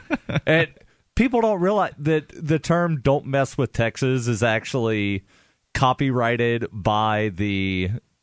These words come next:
Speaker 2: Texas Highway.
Speaker 1: No,
Speaker 2: Uh,
Speaker 1: really?
Speaker 2: basically, yeah, it, it's akin to "Give a hoot, don't pollute."
Speaker 1: Hmm.
Speaker 2: You know, it's one of those
Speaker 1: Yeah.
Speaker 2: things to remind people not to litter.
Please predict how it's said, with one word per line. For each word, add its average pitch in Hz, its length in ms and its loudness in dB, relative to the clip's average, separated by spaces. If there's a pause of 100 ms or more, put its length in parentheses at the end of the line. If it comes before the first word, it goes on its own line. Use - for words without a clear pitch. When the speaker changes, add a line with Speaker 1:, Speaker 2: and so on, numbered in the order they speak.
Speaker 2:
Texas 113 500 0
Highway. 98 760 0
Speaker 1:
No, 196 140 -2
Speaker 2:
Uh, 98 380 -2
Speaker 1:
really? 151 480 -6 (100)
Speaker 2:
basically, 147 440 0 (760)
yeah, 196 140 4
it, 160 260 2
it's 175 160 -4
akin 180 320 0
to 170 220 2
"Give 147 200 -2
a 156 120 2
hoot, 160 220 0
don't 143 240 -2
pollute." 123 540 -4
Speaker 1:
Hmm. 147 120 0 (880)
Speaker 2:
You 135 100 0
know, 113 160 2
it's 127 120 -4
one 147 140 0
of 143 80 0
those 143 200 0
Speaker 1:
Yeah. 165 100 2
Speaker 2:
things 143 300 -2
to 160 140 2
remind 127 460 0
people 139 280 0
not 113 260 -2
to 135 100 0
litter. 135 340 -2